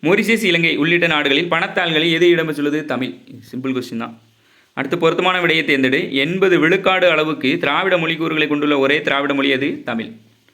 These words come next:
தமிழ் மொழியில் இன்று நமக்கு கிடைத்துள்ள நூல்களில் மிகவும் பழமையானது எது? தொல்காப்பியம். கிடைக்காதது தொல்கா-, அகத்தியம். கற்றோருக்கு சென்ற இடமெல்லாம் சிறப்பு. மேற்கண்ட தொடர் இடம்பெற்றுள்ள நூல் எது? மூதுரை. அடுத்து தொண்ணூத்தி ஐந்தாவது கேள்வி,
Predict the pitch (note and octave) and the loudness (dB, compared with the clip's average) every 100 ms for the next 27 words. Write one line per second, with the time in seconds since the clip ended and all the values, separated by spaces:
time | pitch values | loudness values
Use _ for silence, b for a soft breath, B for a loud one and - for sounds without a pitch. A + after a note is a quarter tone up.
0 | b b b b b _ - D3 G3 A#3+ | b b b b b _ -6 -2 0 2
1 | G3 D3 F3+ D#3 E3+ F3 D#3+ F3+ F3 E3 | 4 2 0 0 0 0 0 -2 -2 -2
2 | F#3 F#3+ F3+ D#3 D3 D3+ E3 E3 F3+ D#3 | 0 2 2 2 0 0 0 -2 -2 -2
3 | F#3 G3 F#3 E3 C#3+ B2 A#2 - C3 C3+ | 0 0 0 0 0 0 -4 -6 -4 -4
4 | A#2+ A2+ - D3 D3+ F3 E3+ F3 A#3 C#3 | -4 -8 -4 -4 0 0 2 0 0 -4
5 | A#2+ A#2 - B2 D3+ C3 A2+ F2+ - _ | -8 -8 -8 -6 -6 -6 -6 -6 -12 _
6 | _ b b b b b b _ D3 D3+ | _ b b b b b b _ -4 2
7 | A3+ G3+ F3+ F#3 F3+ F#3 F3+ F3 F#3+ E3+ | 4 4 2 0 0 0 2 0 0 0
8 | D3 C#3 C3 C3 C3+ D3+ E3+ D3+ C3+ D3+ | 0 0 0 0 -2 0 -2 0 0 2
9 | C#3+ F3 F3+ F3 F3 D3+ E3+ D#3+ C#3+ D3 | 0 0 0 0 0 0 2 2 2 0
10 | D3 C3 D#3 C#3 A#2+ - - _ _ _ | -2 -4 -2 -2 -4 -6 -20 _ _ _
11 | _ _ _ _ _ _ _ _ _ _ | _ _ _ _ _ _ _ _ _ _
12 | _ - A#2+ A2+ A#2+ D3 C3 C#3 D3 C3 | _ -12 -10 -6 -6 -6 -4 -4 -2 0
13 | C#3 D3 C#3 A#2+ B2+ F3+ | 0 0 -2 -2 -2 -4